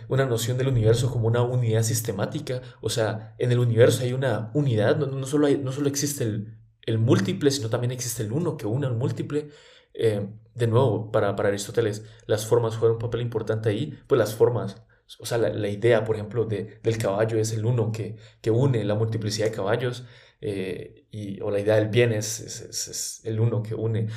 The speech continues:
la multiplicidad de básicamente todo. <laughs> Eh, pero para Aristóteles también tenemos, pues, busca encontrar unidad en la multiplicidad.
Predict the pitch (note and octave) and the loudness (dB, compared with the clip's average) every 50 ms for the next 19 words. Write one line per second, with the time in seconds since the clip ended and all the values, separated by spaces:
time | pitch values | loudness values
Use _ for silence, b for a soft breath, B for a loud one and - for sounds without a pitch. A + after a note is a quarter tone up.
0 | B B - A2+ A2+ A2 G#2+ A2 G#2+ G#2 G#2+ G#2 - - G#2 G2 F#2+ G2+ G#2 G2+ | B B -2 0 0 0 0 0 -2 -4 -4 -6 -6 -4 -2 -2 -2 0 -2 -2
1 | F#2+ - - - _ _ _ - A2 A2 A2+ A2+ G#2+ A2 A2 G#2+ A2+ B2 C#3+ C#3+ | -4 -8 -12 -20 _ _ _ -10 -8 -6 -4 -4 -2 -2 2 4 6 6 6 4
2 | A#2+ - - B B B B B B B B B B - G#2+ G#2+ G2+ G#2 G2+ - | 2 0 -4 B B B B B B B B B B 2 2 4 4 2 -2 -8
3 | - - _ - B2 A#2+ A#2+ B2 A#2+ A#2 A2+ - A2+ A2+ G#2+ A#2 - - - G#2 | -12 -18 _ 2 2 6 6 8 8 8 6 6 2 0 0 -4 -4 -4 -4 -4
4 | G2+ G#2 G#2 - - G2+ G2+ G#2 G#2 G2+ F#2+ - - b b b b b b b | -4 -4 -6 -6 -6 -6 -4 -6 -6 -6 -10 -12 -14 b b b b b b b
5 | b b _ B2+ B2 - - - - - - _ _ _ _ - - A#2 A#2 C#3+ | b b _ -2 -2 -2 -2 -6 -12 -18 -20 _ _ _ _ -10 -4 2 4 4
6 | C#3+ C#3+ - - A2+ G2+ F#2 - G2+ A#2+ A#2 - A#2+ G#2 G#2+ A2+ A#2 B2 A#2+ - | 4 4 2 0 -2 -2 -2 -4 -6 -8 -6 -6 -6 0 2 4 6 6 4 2
7 | C3+ B2+ B2 A#2 A2 A2 A2 A2+ A2 A2+ A2 - A2 G#2+ G#2+ G2+ - G2+ F#2+ G#2+ | 0 0 0 2 2 2 2 2 2 2 0 -2 -4 -4 -6 -6 -4 -2 -2 -2
8 | C#3+ - B | -2 -4 B